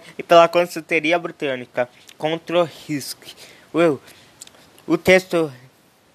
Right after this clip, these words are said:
O texto do relatório citou entre os fatores o desmantelamento da Operação Lava Jato em fevereiro desse ano, a nomeação pelo governo do presidente Jair Bolsonaro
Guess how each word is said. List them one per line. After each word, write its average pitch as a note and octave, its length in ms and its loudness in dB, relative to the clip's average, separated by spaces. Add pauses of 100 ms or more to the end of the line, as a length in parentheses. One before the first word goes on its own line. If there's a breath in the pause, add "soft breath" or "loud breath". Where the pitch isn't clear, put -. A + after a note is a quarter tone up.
(140)
O D3+ 80 0
texto F3 360 0
do D#3+ 140 4
relatório D#3+ 460 4
citou - 300 -6
entre D#3 260 -6
os D#3 100 -6
fatores D#3+ 560 -2
o D3 180 -4
desmantelamento D3 1400 -2
da C#3+ 100 -12
Operação C3+ 480 -6
Lava C3+ 220 0
Jato C3+ 220 -2
em B2+ 40 -20
fevereiro B2 480 -4
desse B2+ 340 -6
ano, E3+ 380 2 (580 loud breath)
a D#3+ 80 0
nomeação F3 580 0
pelo E3 420 -2
governo D3 400 -2
do C3 60 -12
presidente C3+ 500 -4
Jair C#3 180 2
Bolsonaro C3 560 0